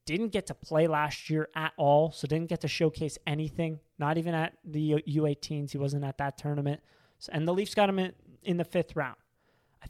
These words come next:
feel like with some mo-, more exposure, we can really start to see some value from that draft pick. I know he's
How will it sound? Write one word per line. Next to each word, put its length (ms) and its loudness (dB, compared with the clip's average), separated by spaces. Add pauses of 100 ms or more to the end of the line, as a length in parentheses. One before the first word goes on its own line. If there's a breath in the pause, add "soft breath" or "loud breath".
feel 200 10
like 300 6 (220)
with 160 -4
some 160 -2
mo-, 180 2
more 220 2
exposure, 640 2
we 160 -4
can 180 -4
really 480 2
start 300 -2
to 80 -12
see 160 -8
some 200 -4
value 380 0
from 200 -6
that 160 -8
draft 360 -4
pick. 140 2 (640 soft breath)
I 140 0
know 560 8 (500)
he's 180 -4